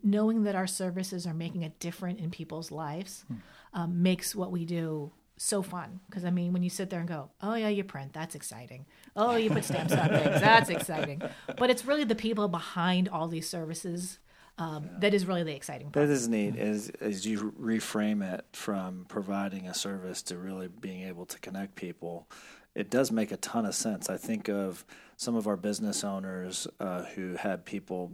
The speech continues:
Speaker 3: you know, the, the office shut down, everybody went remotely, and they were sending things to people's homes, you know, because they didn't have an opportunity to see each other. So they're sending them gifts or, um, you know, care packages. And it's like,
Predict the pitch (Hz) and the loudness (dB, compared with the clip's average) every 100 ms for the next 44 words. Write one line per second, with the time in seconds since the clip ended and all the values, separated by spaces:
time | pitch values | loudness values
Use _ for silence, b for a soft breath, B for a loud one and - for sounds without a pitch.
0 | - 92 87 87 - 95 95 - 107 - | -10 -12 -8 -8 -6 -4 -4 -4 -4 -4
1 | 95 - 92 90 90 95 92 92 - 90 | -4 -4 -4 -6 -6 -8 -8 -10 -10 -10
2 | 90 82 87 87 85 B B B - 123 | -8 -8 -8 -10 -12 B B B -4 2
3 | 127 127 117 135 139 120 101 95 87 85 | 4 4 4 2 2 2 0 -4 -6 -6
4 | - - 98 98 95 - 98 67 50 - | -8 -8 -10 -6 -6 -4 -4 -6 -10 -12
5 | - - 92 92 104 - 113 101 110 104 | -10 -8 -6 -6 -6 -2 0 2 0 2
6 | 151 170 110 87 95 92 87 - - 90 | 2 2 -2 -2 -4 -4 -6 -6 -10 -8
7 | 85 - 85 80 - 80 80 - 151 120 | -6 -4 -4 -8 -6 -6 -6 -2 -2 0
8 | 123 120 120 113 104 104 - 120 90 - | 0 2 2 2 -2 -4 0 2 2 -2
9 | - 85 82 82 B B B B B B | -6 -4 -4 -4 B B B B B B
10 | - 95 85 82 85 _ - 92 - 151 | -6 -4 -4 -8 -14 _ -10 -8 -2 2
11 | 151 95 85 - 85 87 85 82 87 92 | 2 2 -2 -2 -8 -4 -4 -4 -6 -6
12 | - 95 90 | -2 -2 -4